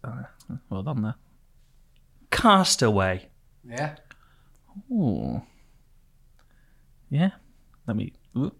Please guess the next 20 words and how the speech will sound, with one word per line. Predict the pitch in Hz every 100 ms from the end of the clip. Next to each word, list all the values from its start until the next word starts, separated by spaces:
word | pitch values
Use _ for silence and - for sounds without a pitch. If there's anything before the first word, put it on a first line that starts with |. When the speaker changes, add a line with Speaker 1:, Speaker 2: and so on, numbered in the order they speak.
| -
Speaker 1:
search | - 123 -
for | -
that. | 131
Speaker 2:
I |
was | 127
gonna | - 175
say | 165 139
A | 127
Single | - 127 110
Man, | 110 113 107 92
but | 98
I |
don't | 113 147
think | 123 104
A |
Single | - 101 90
Man | 85 85 85
will | 85 87
have | 90
a | 87